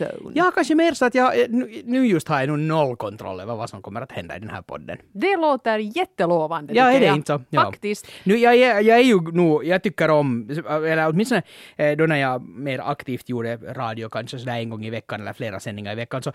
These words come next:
Speaker 2: så jag hade nog ett grymt behov av att ha full kontroll över den här sändningssituationen och sådär. Sen, sen blir det sällan exakt så som planen är, att sen, sen är det ju bra om man, så är det ju också när vi har gjort Euro-, Euro-, Eurovisionsreferat,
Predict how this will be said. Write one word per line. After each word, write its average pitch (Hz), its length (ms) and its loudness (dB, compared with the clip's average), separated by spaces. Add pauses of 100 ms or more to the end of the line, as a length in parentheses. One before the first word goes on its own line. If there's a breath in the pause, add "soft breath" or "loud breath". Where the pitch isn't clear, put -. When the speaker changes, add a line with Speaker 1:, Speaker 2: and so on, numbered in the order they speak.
(120 loud breath)
Speaker 2:
så - 100 -4
jag 165 80 2
hade 196 200 4
nog 175 160 4
ett 135 60 0
grymt 165 480 -2
behov 131 360 -2
av 113 120 -4
att 117 100 -8
ha 143 220 0
full 190 300 4
kontroll 127 440 -2
över 107 140 -6
den 101 120 -8
här 104 60 -6
sändningssituationen 107 880 -8
och 107 60 -8
sådär. 113 160 -6 (200 loud breath)
Sen, 196 380 -2 (240 soft breath)
sen 208 240 2
blir 214 260 6
det 143 120 2
sällan 127 420 -2
exakt 113 400 -6
så 135 80 -8
som 131 180 -6
planen 113 460 -4
är, 107 100 -6
att - 120 -10
sen, 127 280 -6
sen 123 260 -6
är 117 100 -8
det 117 60 -8
ju 117 80 -6
bra 127 200 -2
om 113 80 -6
man, 123 380 -10
så 190 100 0
är 185 60 6
det 185 60 2
ju 175 60 4
också 170 200 0
när 143 100 0
vi 147 80 2
har 147 60 0
gjort 135 200 -2
Euro-, 127 320 -4
Euro-, 131 380 -4
Eurovisionsreferat, 127 1400 -6